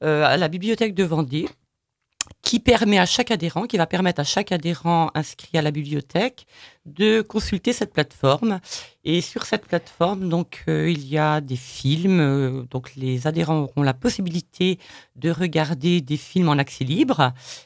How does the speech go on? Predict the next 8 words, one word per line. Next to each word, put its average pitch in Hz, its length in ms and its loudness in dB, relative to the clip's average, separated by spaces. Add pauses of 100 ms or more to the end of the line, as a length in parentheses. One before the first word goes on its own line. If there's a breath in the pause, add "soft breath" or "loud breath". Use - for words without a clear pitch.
mais 170 280 2
également, 190 760 2
euh, 185 160 0
des 180 180 -4
films 214 800 0
sur - 260 -6
leur 165 180 -2
forfait, - 460 -4